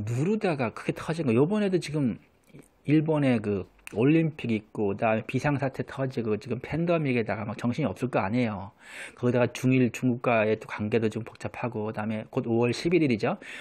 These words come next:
오월 십일 일부터 십오 일까지 한, 저기, 저기, 미국, 프랑스, 일본의 연합훈련, 일본에서 군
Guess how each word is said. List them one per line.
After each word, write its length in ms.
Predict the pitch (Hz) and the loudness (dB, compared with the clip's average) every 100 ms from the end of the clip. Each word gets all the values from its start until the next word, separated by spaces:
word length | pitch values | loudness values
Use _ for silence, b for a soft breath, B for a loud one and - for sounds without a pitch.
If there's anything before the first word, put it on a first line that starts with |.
| B | B
오월 200 | 113 131 | 2 4
십일 280 | 131 175 156 | 4 2 4
일부터 220 | 147 139 | 2 0
십오 280 | 131 - 143 | -6 0 0
일까지 320 | 131 120 110 | 0 -2 -4
한, 800 | 104 - 175 170 160 156 151 147 127 | -6 -4 -2 0 -2 -2 -2 -4 -4
저기, 180 | 104 104 | -4 -4
저기, 260 | 101 98 B B B B | -4 -6 B B B B
미국, 600 | 123 135 147 131 - - | 0 2 2 -2 -2 -10
프랑스, 400 | 156 156 143 113 | -8 -6 -4 -2
일본의 640 | 107 117 117 110 113 101 | 2 0 2 0 0 0
연합훈련, 540 | 110 120 - 139 113 110 | 2 0 2 0 0 0
일본에서 560 | 120 127 113 107 101 - | 2 2 -2 -4 -8 -4
군 220 | 143 | 0